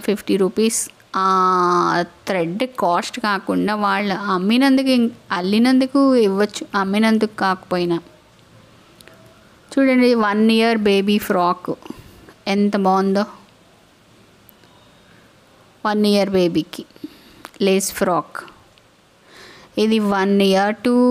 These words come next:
ఫిఫ్టీన్ ఇయర్స్, ట్వంటీ ఇయర్స్ పిల్లలకి అందరికీ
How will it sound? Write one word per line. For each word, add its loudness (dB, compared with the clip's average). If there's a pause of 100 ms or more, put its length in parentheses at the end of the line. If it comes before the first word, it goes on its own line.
(280)
ఫిఫ్టీన్ 0
ఇయర్స్, 0
ట్వంటీ 0
ఇయర్స్ 0
పిల్లలకి 0 (1900)
అందరికీ -2